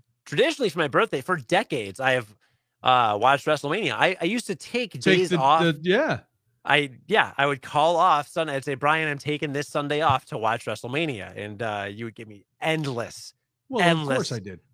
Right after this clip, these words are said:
Speaker 1: crap about it.
Speaker 2: I had to.
Speaker 1: But
Speaker 2: That's my job description.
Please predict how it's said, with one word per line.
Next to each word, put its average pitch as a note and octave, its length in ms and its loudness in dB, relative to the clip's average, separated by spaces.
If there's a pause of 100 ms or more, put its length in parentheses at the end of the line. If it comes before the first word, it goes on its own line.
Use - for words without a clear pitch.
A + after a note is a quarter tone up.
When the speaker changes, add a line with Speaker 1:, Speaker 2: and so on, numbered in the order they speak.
(120)
Speaker 1:
crap D#3 380 0
about B2 340 0
it. G#2+ 240 -8
Speaker 2:
I G#3+ 100 4
had A3+ 280 2
to. D#3 80 -2
Speaker 1:
But C#3+ 60 0
Speaker 2:
That's D3+ 220 -4
my D#3+ 100 0
job C#3+ 280 -2
description. - 480 -16